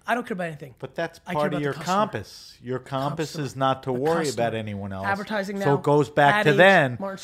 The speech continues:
Speaker 1: Sorrell,
Speaker 2: So you
Speaker 1: Covington.
Speaker 2: felt it then as you do now. Do what you want and what you
Speaker 1: Everybody
Speaker 2: feel,
Speaker 1: made
Speaker 2: right?
Speaker 1: fun of me
Speaker 2: Fair?
Speaker 1: for buying all that New Zealand Sauvignon Blanc, and then Cloudy Bay hit.
Speaker 2: Cloudy
Speaker 1: Like,
Speaker 2: Bay.
Speaker 1: I just knew. And by the way, when I was buying it, it was Norton Black Label.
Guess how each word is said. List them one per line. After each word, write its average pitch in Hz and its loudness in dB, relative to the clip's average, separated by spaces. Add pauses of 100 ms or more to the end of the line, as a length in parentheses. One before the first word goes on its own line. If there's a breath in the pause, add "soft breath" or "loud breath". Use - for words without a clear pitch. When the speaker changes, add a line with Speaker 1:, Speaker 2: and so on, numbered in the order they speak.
Speaker 1:
Sorrell, 196 -6
Speaker 2:
So - 0
you 147 2
Speaker 1:
Covington. 196 -2
Speaker 2:
felt 160 8
it 160 -2
then 143 4
as 139 -2
you 135 -4
do 135 0
now. 113 -2
Do 117 -2
what 117 0
you 127 -6
want 107 -4
and 104 -8
what 104 -6
you 107 -10
Speaker 1:
Everybody 196 0
Speaker 2:
feel, 127 4
Speaker 1:
made 101 2
Speaker 2:
right? 127 2
Speaker 1:
fun 196 -2
of 185 -8
me 185 -10
Speaker 2:
Fair? 135 2
Speaker 1:
for - -2
buying 180 -6
all 175 -6
that 175 -10
New 180 -8
Zealand 175 -8
Sauvignon 175 -10
Blanc, 185 -10 (460)
and 165 -12
then 160 -12
Cloudy 147 -16
Bay 143 -14
hit. 135 -20
Speaker 2:
Cloudy 98 -4
Speaker 1:
Like, 92 -6
Speaker 2:
Bay. - -6
Speaker 1:
I 262 -4
just 262 -14
knew. 180 -10 (380)
And 196 -4
by 190 -2
the 196 -6
way, 208 -2
when 214 -8
I 175 -8
was 190 -12
buying 233 -6
it, 269 -8
it 202 -14
was 165 -12
Norton 185 -6
Black 160 -14
Label. 135 -20